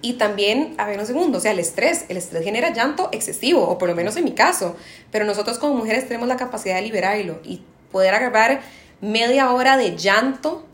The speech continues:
porque estoy estresada. Un hombre no puede agarrar media hora de llanto, y menos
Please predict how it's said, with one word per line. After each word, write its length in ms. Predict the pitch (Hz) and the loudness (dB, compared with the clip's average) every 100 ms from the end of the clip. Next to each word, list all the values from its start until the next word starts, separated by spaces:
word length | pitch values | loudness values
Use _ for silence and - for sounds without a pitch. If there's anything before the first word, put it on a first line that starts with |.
| _ _ _ _ _ _ - | _ _ _ _ _ _ -4
porque 220 | 220 214 | -2 -2
estoy 140 | - | -2
estresada. 640 | 202 202 247 254 277 165 - - _ - - - | -4 -4 0 2 2 -2 -10 -20 _ -20 -20 -6
Un 160 | 208 226 | -4 0
hombre 240 | 247 262 | 2 2
no 180 | 247 240 | 2 2
puede 460 | 240 247 247 294 - | 4 6 4 2 -2
agarrar 340 | 190 190 185 | -4 -2 -2
media 160 | 208 220 | -2 -2
hora 100 | 226 | -2
de 80 | 214 | 0
llanto, 360 | 202 214 240 220 | -2 -2 -4 -4
y 100 | 190 | -4
menos 420 | 190 208 262 | -2 -2 -2